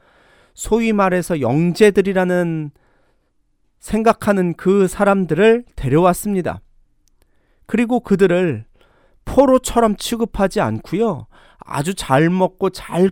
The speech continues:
키우기 위해서 왕실에서 왕이 하사한 음식을 먹게 합니다. 그렇다면 뭐 어쩌면 막 대단히 진수성찬이 아닐 수는 있어도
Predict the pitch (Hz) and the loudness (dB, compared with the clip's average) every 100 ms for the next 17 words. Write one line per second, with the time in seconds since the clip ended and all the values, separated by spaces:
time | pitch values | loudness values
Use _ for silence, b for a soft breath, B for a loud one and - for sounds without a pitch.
0 | _ - 247 214 226 202 123 104 104 - | _ -6 -4 -4 -4 -4 -6 -6 -6 -2
1 | 214 147 b b b b 104 120 156 196 | 0 0 b b b b 2 4 4 0
2 | - 180 160 202 175 82 113 127 160 220 | 0 0 0 0 -2 -2 -2 2 2 2
3 | 214 214 - 202 190 208 151 147 151 156 | 2 0 0 0 2 0 0 -4 -4 -4
4 | 156 170 120 110 _ 190 190 202 208 220 | -2 -2 0 -2 _ 0 0 -2 0 2
5 | 175 110 _ _ _ _ _ _ _ _ | 2 -2 _ _ _ _ _ _ _ _
6 | _ _ _ - 226 - 254 180 117 151 | _ _ _ 2 2 4 0 0 0 -2
7 | 156 101 _ _ _ _ _ _ _ _ | -4 -10 _ _ _ _ _ _ _ _
8 | _ b b b - 175 190 _ _ _ | _ b b b -4 -4 -4 _ _ _
9 | _ _ _ 151 - 240 233 156 - - | _ _ _ -8 -2 0 0 -2 -6 -4
10 | 123 165 220 220 196 - 151 180 - 254 | 0 4 4 4 -4 -2 0 0 -2 -4
11 | - 247 - 240 240 240 - 107 113 135 | -2 -4 -4 -4 -2 -2 -4 -6 -2 0
12 | 220 - - 247 262 190 120 123 101 104 | 0 -2 -4 0 0 0 -2 -4 -4 -8